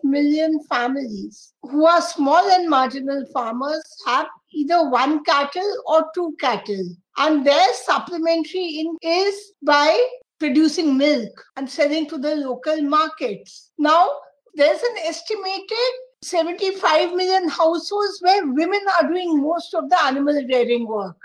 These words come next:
which is also an invisible work in one sense in these families. Most of women's work is invisible work because not commercialized work of that type. Apart from that, there are at least, uh, six to ten million women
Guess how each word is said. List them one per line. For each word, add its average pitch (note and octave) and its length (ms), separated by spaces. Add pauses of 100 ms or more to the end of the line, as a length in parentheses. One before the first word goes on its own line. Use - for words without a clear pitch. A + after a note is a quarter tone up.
(220)
which D4+ 160
is F#4+ 140
also E4 340
an F4+ 140
invisible C#4 640
work G#3 300
in G#3+ 80
one G3 260
sense F#3 540 (420)
in C4+ 140
these D4 240
families. G#3 680
Most F#4 360
of G4+ 160
women's F4 360
work E4 240
is F4 140
invisible E4+ 720
work D4 140 (100)
because E4+ 240
not G#4+ 160 (120)
commercialized E4+ 800
work A#3 240
of C4+ 140
that C#3 140 (180)
type. - 220 (180)
Apart D#4 540
from G#4 300
that, C4 360 (100)
there C#4+ 220
are F#4 160 (140)
at D4+ 160 (100)
least, G4 720 (100)
uh, C#4+ 80
six G4+ 400
to G4 180
ten F4 260
million E4+ 420
women D#4 500